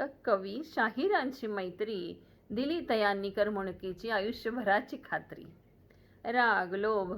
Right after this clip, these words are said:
प्रेम आणि भावन-, त्याग भावना माझ्याच झाल्या, सहज वाचसा पुस्तक माझ्या रात्रीही रंगल्या.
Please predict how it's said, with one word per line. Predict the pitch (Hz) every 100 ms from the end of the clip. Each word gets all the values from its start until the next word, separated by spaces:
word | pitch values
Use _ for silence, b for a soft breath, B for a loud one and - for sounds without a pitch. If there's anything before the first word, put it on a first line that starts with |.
| 180
प्रेम | 220 247 269
आणि | 208 190
भावन-, | 180 202 175 185 - 165 -
त्याग | 214 220 208
भावना | 190 196 175 170 170 190 247 b b b
माझ्याच | 185 190 185 180 220 247 214
झाल्या, | 180 147 147 - - - _ _ _ b b b b _ _ -
सहज | 339 381 311
वाचसा | 247 214 208 208 214 208
पुस्तक | - 208 - 208 208
माझ्या | 196 190 170 202 269
रात्रीही | 247 196 160 214 262 254 190
रंगल्या. | 160 156 156 151 147